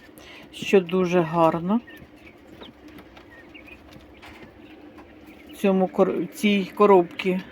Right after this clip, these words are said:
на пільонки вони. А тут на сітки. Лоток достала, почистила і чистенько в них.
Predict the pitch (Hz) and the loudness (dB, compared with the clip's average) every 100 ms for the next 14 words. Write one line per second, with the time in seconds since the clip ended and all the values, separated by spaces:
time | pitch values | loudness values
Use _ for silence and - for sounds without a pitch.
0 | - 208 233 247 269 320 311 294 285 262 | -6 0 0 2 2 4 4 4 0 2
1 | 269 262 262 262 - - - - - - | 4 6 4 2 -12 -20 -20 -20 -20 -20
2 | - - - - - - - - - - | -20 -20 -20 -20 -20 -20 -20 -20 -20 -20
3 | - - - - - - - - - - | -20 -20 -20 -20 -20 -20 -20 -20 -20 -20
4 | - 208 214 - 311 320 233 202 - 175 | -10 -2 -2 0 0 2 4 2 0 -6
5 | 170 - - 180 - - 185 185 190 175 | -6 -10 -12 -12 -12 -4 -4 0 0 0
6 | 175 180 - - 302 269 254 180 - 269 | -2 -6 -4 2 2 2 0 -2 -4 -4
7 | 262 - 240 214 208 - 196 196 190 190 | -4 -4 -4 -2 -2 -2 -2 -2 -2 -4
8 | - - 190 - - 165 156 - 165 160 | -10 -8 -6 -6 -6 -4 -6 -6 -8 -8
9 | 170 | -10